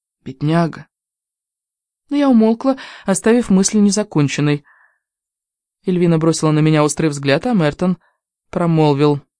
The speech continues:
«Мать Флави умерла в апреле». «О, мои соболезнования», — сказала Эльвина. «Это было неожиданно?» «И да, и нет», — ответила я. «Она считалась пропавшей десять лет, и ее тело нашли в леднике в горах».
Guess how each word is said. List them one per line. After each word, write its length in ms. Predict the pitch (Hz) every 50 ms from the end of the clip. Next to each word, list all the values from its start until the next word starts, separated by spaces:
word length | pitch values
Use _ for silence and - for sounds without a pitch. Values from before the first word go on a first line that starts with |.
| _ _ _ _ _ _ _ _ _ _ _ _ _ _ _ _ _ -
«Мать 240 | - 143 147 135 -
Флави 340 | - - 156 160 151 151 151
умерла 320 | 147 151 147 151 156 156
в 40 | 160
апреле». 440 | 160 - 165 156 143 143 - 151 - _ _ _ _ _ _ _ _ _ _ _ _ _ _ _ _ _ _ _ -
«О, 200 | 180 170 147 139 - -
мои 180 | 170 165 156 147
соболезнования», — 800 | - - 165 175 175 220 302 233 156 156 147 143 143 143 139 139 - - - - - - _ _
сказала 400 | - - - 160 139 143 143 143
Эльвина. 580 | 147 147 147 143 151 147 143 139 139 143 143 - - - _ _ _ _ _ _ _ _ _ _ -
«Это 180 | 180 - -
было 200 | 160 160 170 170
неожиданно?» 680 | 170 180 180 180 185 190 175 180 180 226 294 339 370 381 _ _ _ _ _ _ _ _ _ _ _ _ _ _ _ _ _ _ _ _ _
«И 120 | - 196 196
да, 220 | 180 220 240 226
и 120 | 170 147 143
нет», — 400 | 143 147 147 156 170 165 - - - - - - - - -
ответила 460 | 170 156 - 160 147 - - 156 156
я. 260 | 156 147 151 151 147 - - - - - _ _ _ _ _ _ _
«Она 240 | - 196 196 196 196
считалась 360 | 190 - 190 - 190 185 180
пропавшей 500 | - - 196 190 - 240 233 - - 175
десять 360 | 156 156 165 156 170 160 - -
лет, 240 | 214 208 208 -
и 60 | 170 156
ее 240 | 156 151 151 160
тело 260 | 160 - - 180 170 160
нашли 300 | 160 160 - - 180 165
в 40 |
леднике 500 | 165 170 165 165 180 190 185 - - 160
в 60 | 139 143
горах». 520 | 143 165 165 160 143 127 - - - _